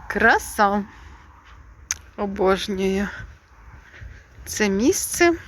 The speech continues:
Ну, це якісь квіточки.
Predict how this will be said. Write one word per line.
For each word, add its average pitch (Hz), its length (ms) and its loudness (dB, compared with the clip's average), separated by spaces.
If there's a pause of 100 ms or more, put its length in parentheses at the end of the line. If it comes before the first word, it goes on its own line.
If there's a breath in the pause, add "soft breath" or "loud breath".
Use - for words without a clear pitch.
(1400 loud breath)
Ну, 330 200 2
це - 120 0
якісь - 300 -2
квіточки. 185 800 -2